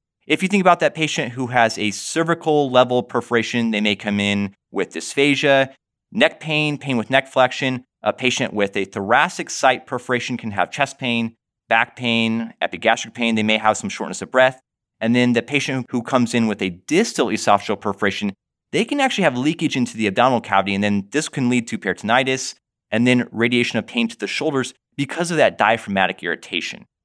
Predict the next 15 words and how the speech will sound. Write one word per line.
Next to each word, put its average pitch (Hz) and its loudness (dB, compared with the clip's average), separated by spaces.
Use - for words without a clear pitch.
Problem 226 6
is, 139 2
once 165 0
that 202 4
perforation 139 -2
occurs, 156 -4
you 139 -8
can 135 -6
have 120 2
mediastinal 110 -2
contamination. 98 -2
And 104 -2
this 196 -6
is 233 -8
where 160 6